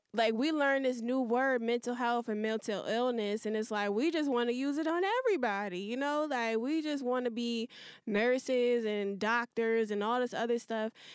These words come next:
and it's like, you don't know what you're talking about, so it's just like, it's better to be quiet, you know? It's just better to shut your mouth, you know? Like, I promise you, it's way better.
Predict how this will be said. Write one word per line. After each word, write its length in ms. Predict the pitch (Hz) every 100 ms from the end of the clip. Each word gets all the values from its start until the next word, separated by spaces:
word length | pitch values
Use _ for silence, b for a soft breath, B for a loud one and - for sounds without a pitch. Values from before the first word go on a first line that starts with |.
| -
and 160 | 226 240
it's 160 | 240
like, 260 | 240 220 208
you 640 | 214 240 269 277 269 262
don't 440 | 214 214 214 208 185
know 240 | 190 202
what 160 | 196 180
you're 60 |
talking 300 | 175 185 185
about, 260 | 170 175 180
so 200 | - 185
it's 100 | 196
just 200 | 185 196
like, 300 | 190 185 185
it's 200 | - 220
better 360 | 202 214 247 247
to 120 | -
be 160 | 214 226
quiet, 720 | - 220 226 233 190 127 - _ _ _
you 120 | 214
know? 180 | 220 220
It's 80 | 214
just 240 | 226 214 208
better 260 | 226 233
to 220 | - 202
shut 320 | 208 233 226 170
your 140 | 202
mouth, 460 | 196 220 185 165 -
you 120 | 208 208
know? 260 | 214 226
Like, 380 | 226 190 185 180 B B B B -
I 160 | 165
promise 680 | - - 254 262 262 214 -
you, 140 | 180 165
it's 220 | 196 208
way 640 | 190 190 233 254 254 247
better. 640 | 202 220 233 208 143 214